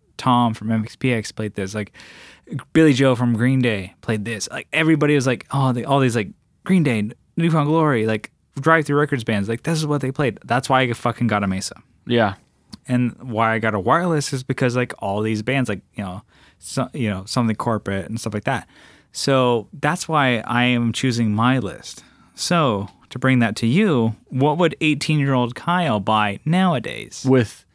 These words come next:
Speaker 2: my eighteen-year-old budget, right?
Speaker 1: Eighteen-year-old budget. So think of, like,
Speaker 2: Whew,
Speaker 1: your,
Speaker 2: this was
Speaker 1: your, your part-time job straight out of high school.
Speaker 2: This is tough.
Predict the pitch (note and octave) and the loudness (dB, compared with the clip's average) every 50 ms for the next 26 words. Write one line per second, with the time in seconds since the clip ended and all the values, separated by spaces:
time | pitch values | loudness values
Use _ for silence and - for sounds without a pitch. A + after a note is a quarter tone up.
0 | _ _ _ A#2+ A#2 B2 B2+ C3 B2 - - C3 B2+ A#2+ A2+ G#2+ G2+ G2+ A2+ G#2+ | _ _ _ 0 2 4 4 4 2 2 2 2 2 4 4 2 2 2 2 2
1 | G2+ F#2 E2 - - - G#2+ G#2+ A2+ A2+ A2 G#2+ A2 A2+ A2+ A2+ A#2 B2+ B2 A#2+ | 2 0 -4 -4 -4 -4 0 2 4 4 4 4 4 4 2 4 4 4 2 4
2 | A2 F#2+ - - - - A#2+ A#2 B2+ C3 C3 C3+ B2 B2+ A#2+ A2+ - - - - | 2 -2 -4 -4 -2 -2 0 2 2 2 2 2 2 2 0 0 -2 -6 -6 -2
3 | - - - - - - D3+ D3 D3 - - D3 D3 C#3+ C#3+ C3 A#2+ C3 C#3 C#3 | -2 0 0 0 2 4 6 6 6 6 4 4 6 6 6 4 4 2 2 2
4 | C3+ - D3 D3+ D3+ - D#3 D3 C3 B2 C#3 C3 B2+ A#2 G2+ G2 - - - - | 2 2 2 2 2 2 2 2 2 2 2 2 2 2 0 -2 -2 -2 -2 -2
5 | - - - B2+ B2+ C3 C3 C3+ C3+ A#2 A#2+ A#2 A#2 G#2+ - - - - - - | -2 0 0 2 2 4 4 2 2 2 2 2 0 -2 -4 -8 -10 -12 -12 -14
6 | - _ _ _ _ _ _ _ - A2 A2+ G#2+ - - - - G#2 F#2 E2+ - | -14 _ _ _ _ _ _ _ -4 -4 -2 -2 -4 -6 -4 -2 -2 -2 -4 -6